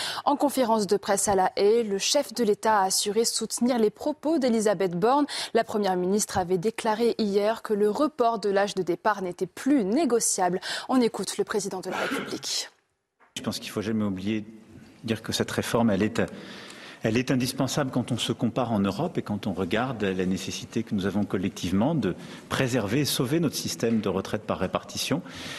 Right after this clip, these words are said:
Speaker 2: Et vous comprendrez bien que ce n'est pas depuis les Pays-Bas que je vais vous donner un commentaire sur ce que la Première ministre dit. Quand elle dit quelque chose, elle le dit avec des bonnes raisons et je la soutiens.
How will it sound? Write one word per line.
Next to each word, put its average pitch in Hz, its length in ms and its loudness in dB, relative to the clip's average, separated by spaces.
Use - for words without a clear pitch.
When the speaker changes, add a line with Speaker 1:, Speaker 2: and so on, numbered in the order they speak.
Speaker 2:
Et 113 60 2
vous 107 100 2
comprendrez 110 440 0
bien 127 180 0
que 131 140 -4
ce - 120 0
n'est 107 120 2
pas 123 120 -2
depuis 117 200 -4
les 101 80 0
Pays-Bas 107 400 0
que 117 100 -4
je 101 60 -4
vais 104 60 0
vous 104 120 0
donner 113 200 2
un 95 60 2
commentaire 95 460 0
sur - 140 -6
ce - 60 -8
que 113 100 -2
la 101 80 0
Première 101 340 0
ministre 101 420 0
dit. 120 200 -2
Quand 104 220 -2
elle 90 100 -2
dit 127 180 0
quelque 117 280 0
chose, 113 240 0
elle 98 80 0
le 98 80 0
dit 104 100 2
avec 87 180 -2
des 92 120 2
bonnes 127 180 2
raisons 120 320 2
et 156 60 0
je 135 80 -4
la 139 80 0
soutiens. - 360 -6